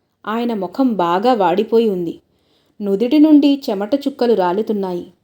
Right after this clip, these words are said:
తల వెంట్రుకలు చిందరవందరగా పడి ఉన్నాయి. తలపాగా సగం జారి మెడ మీదకు వాలిపోయి ఉంది. "అమ్మా ఆమెనా?" ఆ తర్వాత ఆయన ఇక చెప్పలేకపోయారు. "ఏమిటి మావయ్య, ఏమయ్యింది? ఆయనేరి?"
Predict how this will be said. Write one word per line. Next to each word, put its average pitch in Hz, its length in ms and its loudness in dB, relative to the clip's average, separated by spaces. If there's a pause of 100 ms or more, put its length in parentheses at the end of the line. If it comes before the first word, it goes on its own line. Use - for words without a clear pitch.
(260)
తల 202 180 -2
వెంట్రుకలు 269 480 2
చిందరవందరగా 220 920 -2
పడి 208 220 -4
ఉన్నాయి. 180 420 -10 (640)
తలపాగా 254 520 0
సగం 208 380 -4
జారి 202 420 -2
మెడ 190 240 -4
మీదకు 220 360 -4
వాలిపోయి 196 520 -4
ఉంది. 170 280 -10 (840)
"అమ్మా 196 260 -6
ఆమెనా?" 220 680 -4 (880)
ఆ 294 120 0
తర్వాత 285 440 0
ఆయన 262 360 -2
ఇక 240 380 -2 (100)
చెప్పలేకపోయారు. 208 840 -2 (840)
"ఏమిటి 254 360 4
మావయ్య, 247 580 2 (180)
ఏమయ్యింది? 320 760 2 (360)
ఆయనేరి?" 285 720 2